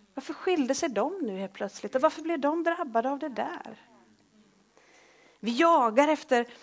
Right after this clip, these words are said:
nöjen, projekt, ägodelar och, och vi liksom får en tillfällig kick. Du har liksom jagat efter den där prylen, den där upplevelsen så länge, men när du väl har den så känns det bara tjopp, så gick det upp och så bara man vill ha mer, man blir inte nöjd, man blir inte tillfredsställd.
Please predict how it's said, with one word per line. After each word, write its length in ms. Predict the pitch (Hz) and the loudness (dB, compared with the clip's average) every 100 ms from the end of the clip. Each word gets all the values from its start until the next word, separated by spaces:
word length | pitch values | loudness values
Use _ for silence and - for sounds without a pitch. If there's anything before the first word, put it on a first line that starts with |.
| - _ | -20 _
nöjen, 560 | 247 330 285 247 302 269 | 6 8 6 4 4 2
projekt, 640 | 254 - 349 302 - - | -4 -2 0 0 -4 0
ägodelar 840 | 285 320 294 220 214 285 320 302 240 | 6 8 8 4 0 2 4 6 8
och, 120 | 247 | 6
och 140 | 285 277 | 2 2
vi 60 | |
liksom 220 | 294 - | 0 0
får 260 | 285 320 285 | -4 2 2
en 100 | 262 | 2
tillfällig 680 | - - 349 269 - 285 277 | -2 0 2 2 2 2 2
kick. 200 | 320 - | -2 0
Du 60 | |
har 40 | 294 | 0
liksom 220 | 294 302 | 2 0
jagat 580 | 247 359 285 262 330 330 | 4 6 6 8 6 4
efter 160 | 349 | 2
den 140 | - 320 | 2 4
där 100 | 294 | 4
prylen, 600 | 302 302 320 330 311 262 | 2 2 4 6 6 6
den 120 | 277 | 6
där 140 | 302 | 4
upplevelsen 600 | 330 330 - 277 311 302 | 4 0 0 2 4 2
så 100 | 294 | 0
länge, 320 | 311 330 302 269 | 6 6 6 2
men 180 | 294 277 - | 2 0 -8
när 60 | - | 2
du 60 | 330 | 6
väl 120 | 311 | 6
har 260 | 269 320 | 8 6
den 80 | 330 | 6
så 100 | 320 | 2
känns 180 | 302 302 | 0 0
det 60 | 285 | 4
bara 260 | 277 277 - | 2 2 -8
tjopp, 180 | - 440 - _ | -6 -6 -10 _
så 140 | - 320 | -8 -6
gick 180 | 320 | -4
det 80 | - | -2
upp 160 | 330 330 | -4 -4
och 60 | |
så 80 | - | -2
bara 140 | 320 320 | 0 2
man 240 | 302 294 - - - - | 2 0 -8 -6 -6 -4
vill 140 | 294 | 0
ha 80 | 294 | 2
mer, 360 | 262 285 294 226 | 2 2 2 2
man 100 | 240 | 2
blir 100 | 320 | 0
inte 140 | 294 | 0
nöjd, 400 | 269 294 320 277 | 0 0 0 0
man 100 | 254 | -2
blir 80 | 262 | -4
inte 140 | 294 | -10
tillfredsställd. 720 | - 311 262 - 254 - 262 | -10 -10 -8 -10 -12 -10 -12